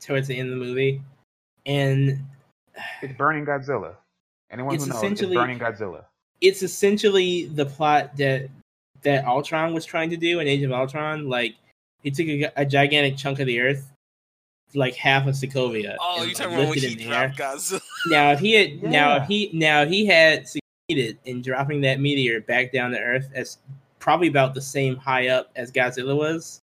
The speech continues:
Speaker 1: that would wipe out, like, a lot of people. Like, <laughs> so the fact that Godzilla landed and did not destroy, like, you know, the, the most of the Northern Hemisphere, but just Boston.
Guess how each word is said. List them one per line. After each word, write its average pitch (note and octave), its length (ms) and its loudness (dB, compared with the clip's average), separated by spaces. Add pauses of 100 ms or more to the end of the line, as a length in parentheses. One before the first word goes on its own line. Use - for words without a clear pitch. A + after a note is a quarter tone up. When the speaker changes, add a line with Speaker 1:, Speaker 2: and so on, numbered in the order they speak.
(480)
Speaker 1:
that D3 200 4
would D3 180 0
wipe C3+ 300 2
out, B2+ 360 0
like, A#2 300 -6
a B2 60 -8
lot A2+ 240 -4
of G#2+ 80 -10
people. C3 360 -6 (440)
Like, C#3+ 340 2 (240)
<laughs> - 220 -20
so D3 300 2
the D3 240 -6
fact E3 240 4
that D#3 160 4
Godzilla C#3+ 440 4
landed C3 600 2 (880)
and C3+ 380 0
did D3+ 200 -6
not C#3+ 360 2
destroy, C#3 800 0 (100)
like, C3 440 -4
you D3+ 140 -2
know, A2+ 280 -6 (680)
the, C#3 260 6
the C#3 200 4
most D3+ 400 2
of C#3+ 60 -2
the C3+ 80 2
Northern C3 320 -2
Hemisphere, B2 600 -6 (240)
but C3+ 240 -2
just B2+ 280 -6
Boston. A2+ 380 -6